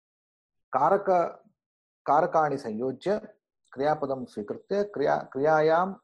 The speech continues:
ये यानि कारकाणि अन्वितानि भवन्ति,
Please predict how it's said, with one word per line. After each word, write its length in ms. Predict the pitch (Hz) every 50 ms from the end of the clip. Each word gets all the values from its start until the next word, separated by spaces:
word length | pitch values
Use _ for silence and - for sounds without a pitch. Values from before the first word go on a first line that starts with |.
| _ - - - _ _ _ _ _ _ _ _ _ -
ये 300 | 135 151 165 180 180 -
यानि 320 | 143 135 127 139 156 160 156
कारकाणि 540 | 156 139 131 131 131 - 131 131 131 127 120
अन्वितानि 440 | 107 110 120 - 135 127 135 131
भवन्ति, 800 | 117 120 131 131 131 127 120 _ - - 202 208 220 - _ _